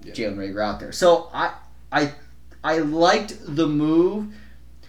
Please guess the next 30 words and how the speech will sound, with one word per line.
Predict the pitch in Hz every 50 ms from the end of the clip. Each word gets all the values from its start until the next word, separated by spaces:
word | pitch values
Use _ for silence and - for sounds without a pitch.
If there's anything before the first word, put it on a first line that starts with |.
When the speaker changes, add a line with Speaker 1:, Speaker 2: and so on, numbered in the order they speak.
| - - -
Speaker 2:
I | 135 151
liked | 147 156 160 160 165 -
it | 156 - - 131 120
better | 143 139 143 156 160 156
when | 143 135 127
I | 127 123
saw | - - 143 135 135
that | 131 123 120
it | 113 107
wasn't | 104 113 117 127 143 143 147
replacing | 151 139 147 156 156 156 165 165 160
K | - 170 165
J | 165 165 160
Osborn, | 156 160 170 156 170 175 175 170
'cause | 160 143 139
I | 127 127
agree | 127 139 147
with | 131 120 170
you. | 170 - - - -
K | - 143 151
J | 170 185
Osborn | 190 208 208 196 180 156
had | 143 139
a |
good | 131 160 147
year | 135 151 170
last | 151 117 95 92 92 - -
year, | 117 104 104 110 120 -
and | - 131 127 123 120 120 120 117 117 - -
I, | 127 127 -